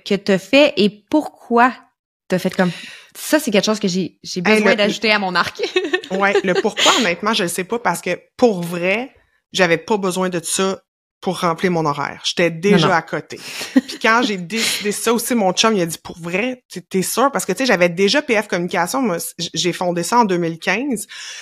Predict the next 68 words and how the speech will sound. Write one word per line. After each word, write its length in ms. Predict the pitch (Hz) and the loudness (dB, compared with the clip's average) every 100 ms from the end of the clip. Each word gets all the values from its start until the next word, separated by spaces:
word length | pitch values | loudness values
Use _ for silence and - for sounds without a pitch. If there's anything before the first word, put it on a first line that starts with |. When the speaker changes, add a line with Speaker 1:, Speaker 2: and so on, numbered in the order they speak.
| - | -12
Speaker 2:
Au 140 | - 202 | -4 2
départ, 360 | 190 214 240 | 2 6 4
c'était 160 | 262 180 | 4 -2
plus, 200 | 202 226 | -2 -6
tu 80 | 226 | -2
sais, 60 | 202 | -4
j'étais, 380 | - 165 143 | 0 2 2
j'étais 140 | 156 170 | -2 -6
travailleur 320 | - 156 156 | -2 0 0
autonome. 600 | 151 180 208 247 247 247 | 0 0 2 4 4 2
Après, 320 | 214 160 - | 2 0 4
Speaker 1:
Mhm. 40 | 175 | 6
Speaker 2:
bon, 440 | 175 170 165 156 | 6 6 2 -2
j'ai 180 | 156 151 | -4 -4
eu 160 | 156 160 | -4 -4
quelques 320 | 170 151 156 | -4 -4 -4
personnes. 320 | 143 - 196 | -4 -2 -2
Là, 80 | 180 | 0
maintenant, 220 | 156 190 | -2 -2
on 40 | 185 | -4
est 180 | 151 | -4
une 100 | 165 | -2
équipe. 240 | 156 202 262 | -4 -2 -2
On 140 | 190 | 0
est 60 | 160 | 0
autour 260 | 160 156 185 | 0 -2 -2
de 120 | 165 | 0
huit, 260 | 156 175 - - | 0 -2 -4 -6
euh, 120 | 147 | -4
dix. 260 | 151 151 196 | -4 -4 -4
Ça 200 | - 160 | -2 -4
dépend 240 | 143 160 | -2 -4
des, 240 | 156 143 139 | -4 -6 -8
euh, 80 | - _ - - | -10 _ -20 -14
des 140 | 180 190 | 0 2
moments 240 | 175 180 | 4 2
de 60 | 185 | 2
l'année. 200 | 156 175 | 0 0
Quand 140 | 175 160 | -6 -2
on 100 | 185 | 2
a 40 | |
Speaker 1:
Ouais. 100 | 180 | 4
Speaker 2:
plus 100 | 190 | 4
de 80 | 180 | 0
projets, 320 | 151 156 147 | -4 -2 0
je 80 | 202 | 0
vais 60 | 180 | 0
engager 480 | 160 147 156 170 180 | 2 2 2 0 0
un 140 | 160 | -2
petit 160 | - - | -6 -10
peu 100 | 160 | -4
plus. 340 | 240 320 - | 0 0 2
Mais, 140 | 160 156 - - - - | -2 -2 -8 -10 -12 -8
euh, 160 | 160 147 101 - - | -2 0 -2 -4 -2
j'avais 240 | 165 160 | 0 0
pas 180 | 165 294 | 0 0
besoin 400 | 294 202 190 202 | 2 2 2 -2
de 80 | 185 | -2
ça, 300 | - 254 254 | -2 2 4
là, 180 | 226 226 226 | 4 0 -4
de, 240 | 180 180 175 | -6 0 4
de, 40 | |
Speaker 1:
Non, 180 | 190 190 | 6 4
Speaker 2:
de 80 | 180 | 2
me 100 | 175 | 2
Speaker 1:
c'est 0 | |
ça. 80 | |
Speaker 2:
rajouter. 480 | 185 196 190 254 277 | 4 4 4 -2 -6